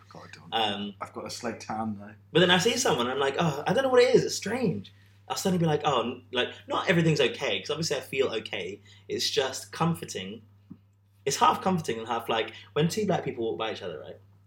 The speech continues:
Speaker 2: I was saying to my friend, for
Speaker 1: <laughs>
Speaker 2: some reason, you definitely acknowledge each other, and then you look each other up and down, and then you kinda assess what the situation is.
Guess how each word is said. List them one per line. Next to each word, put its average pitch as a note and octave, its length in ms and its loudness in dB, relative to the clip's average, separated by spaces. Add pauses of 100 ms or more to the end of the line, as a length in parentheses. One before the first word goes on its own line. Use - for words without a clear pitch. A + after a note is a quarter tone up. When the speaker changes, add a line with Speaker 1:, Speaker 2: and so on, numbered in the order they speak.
(100)
Speaker 2:
I A#2 60 -2
was A2+ 100 0
saying A2+ 200 0
to G#2+ 120 -8
my G2+ 60 -8
friend, F2+ 260 -10 (420)
for E3 80 6
Speaker 1:
<laughs> E3 160 6
Speaker 2:
some G3 140 4
reason, E3 440 0 (200)
you - 100 -14
definitely G#3 280 6
acknowledge D3+ 360 2
each G2 140 -12
other, F2+ 220 -8 (240)
and A#2 100 -4
then A#2 140 0
you A#2+ 80 -6
look E3 180 0
each D#3 80 -6
other C3 240 -2
up A#2 160 -4
and A2+ 100 -10
down, G2+ 400 -4
and A2 80 -14
then A2+ 80 -6
you G#2+ 80 -8
kinda A2+ 360 -2
assess - 400 -8
what A2+ 140 -2
the - 40 -12
situation - 460 -8
is. A2 300 -8